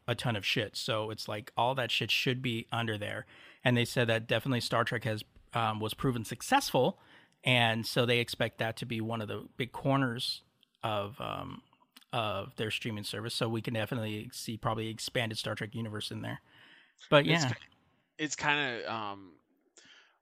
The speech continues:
Speaker 2: the rumors floating around with, uh, Warner Brothers wanting to d-, kill D C Universe and mold it all together.
Speaker 1: Yeah.
Speaker 2: And it's like,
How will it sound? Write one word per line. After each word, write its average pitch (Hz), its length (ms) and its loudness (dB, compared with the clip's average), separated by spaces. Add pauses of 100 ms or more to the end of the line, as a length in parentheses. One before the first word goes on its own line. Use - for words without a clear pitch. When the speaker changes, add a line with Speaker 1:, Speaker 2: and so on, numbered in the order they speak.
(400)
Speaker 2:
the 127 200 -2
rumors 123 280 -2
floating 110 300 -4
around 107 240 -6
with, 101 240 -12
uh, 95 200 -6
Warner 117 320 -4
Brothers 101 320 -8
wanting 92 280 -10
to 98 100 -12
d-, - 360 -20 (100)
kill 117 200 -6
D 104 140 -10
C 101 180 -6
Universe 104 420 -8
and 104 100 -12
mold 107 220 -8
it 90 60 -12
all 95 200 -6
together. 87 800 -8
Speaker 1:
Yeah. 113 240 -2 (140)
Speaker 2:
And 113 140 -2
it's - 180 -8
like, 117 340 -4